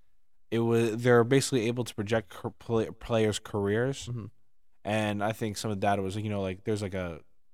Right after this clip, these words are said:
Speaker 1: pretty much guaranteed chance that they're saying Bryce Young is at least a starting caliber quarterback, but there's,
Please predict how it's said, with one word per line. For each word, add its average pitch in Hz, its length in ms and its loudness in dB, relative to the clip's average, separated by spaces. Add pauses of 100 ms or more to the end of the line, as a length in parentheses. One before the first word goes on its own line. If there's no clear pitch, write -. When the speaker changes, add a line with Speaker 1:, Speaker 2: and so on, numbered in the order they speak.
(160)
Speaker 1:
pretty 131 260 2
much 117 220 0
guaranteed 110 460 0
chance 107 300 -4
that 104 120 0
they're 104 100 -4
saying 101 280 -4
Bryce 104 320 2
Young 101 420 -2
is 107 160 -4
at 104 140 0
least 113 640 0 (580)
a 104 100 -4
starting 113 320 6
caliber 110 220 4
quarterback, 101 460 0
but 107 100 -4
there's, 104 400 -2